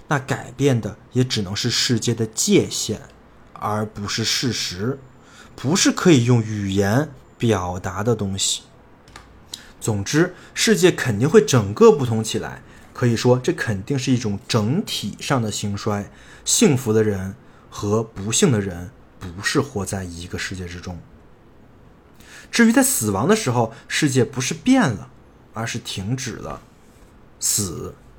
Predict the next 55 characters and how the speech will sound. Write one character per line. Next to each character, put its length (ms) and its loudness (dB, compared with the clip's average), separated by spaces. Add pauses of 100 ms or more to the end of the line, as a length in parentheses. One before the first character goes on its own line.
(180)
这 120 6
不 240 -2
是 200 0
生 340 2
命 220 4
的 80 -6
事 200 -10
情， 180 -10 (400)
人 280 -2
不 140 -12
会 160 2
活 380 -2
过 180 4
死 280 -2
亡。 260 -14 (600)
如 160 0
果 140 4
不 100 -4
把 160 2
永 320 0
恒 460 -4
理 160 0
解 160 2
为 260 -4 (180)
时 320 0
间 180 4
的 80 4
无 280 0
穷 240 2
延 280 -4
续， 260 -4 (220)
而 180 -2
理 160 -4
解 160 -2
为 160 -2
无 320 0
时 180 2
间 220 0
性， 220 -4 (320)
那 80 4
么 120 6
永 240 -2
恒 180 -4
的 80 2
生 220 2
命 240 4 (220)
就 240 4
属 260 -6
于 140 -6
活 280 -4
在 200 0
当 380 -2
前 260 -6
的 80 -4
人。 280 -8